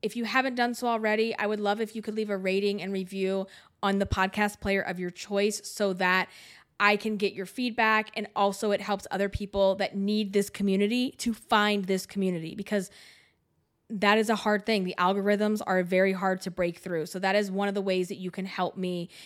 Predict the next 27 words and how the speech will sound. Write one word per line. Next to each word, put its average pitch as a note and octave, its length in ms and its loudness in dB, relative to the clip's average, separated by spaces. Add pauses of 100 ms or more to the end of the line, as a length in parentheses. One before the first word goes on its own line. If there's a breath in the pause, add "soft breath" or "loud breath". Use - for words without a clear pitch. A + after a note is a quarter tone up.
(120 loud breath)
and F#3 120 -8
help F#3 200 -2
support F#3 380 -4
the F3 80 -6
podcast F3 640 -4
and F3+ 140 -10
show G3 180 0
your F3+ 180 0
love E3+ 380 -4 (180)
in F3+ 180 -4
that E3 220 -2
way. B2+ 280 -10 (580 loud breath)
I A3 60 0
hope B3 180 0
you C#4+ 80 -2
guys B3+ 220 4
are A#3+ 40 -2
doing A3 220 2
amazing. A#3+ 800 -2 (180)
Um, F3+ 440 -4 (240)
you G#3+ 100 -4
know, F#3+ 320 -2
keep B3+ 320 -6
doing A#3+ 240 0
what G#3+ 200 0
you're G3 100 -6
doing. G#3+ 520 2